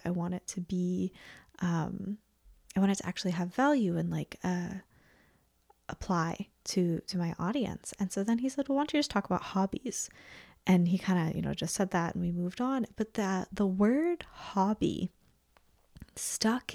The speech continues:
in my head. And so I want to define the word hobby. I'm gonna take the internet's definition and we're gonna, like,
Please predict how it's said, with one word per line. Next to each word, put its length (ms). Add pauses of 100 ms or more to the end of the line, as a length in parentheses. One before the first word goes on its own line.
in 440
my 160
head. 400 (400)
And 160
so 300 (500)
I 120
want 280
to 600 (640)
define 960 (340)
the 120
word 260
hobby. 560
I'm 160
gonna 140
take 260
the 160
internet's 520
definition 680 (380)
and 140
we're 100
gonna, 420
like, 320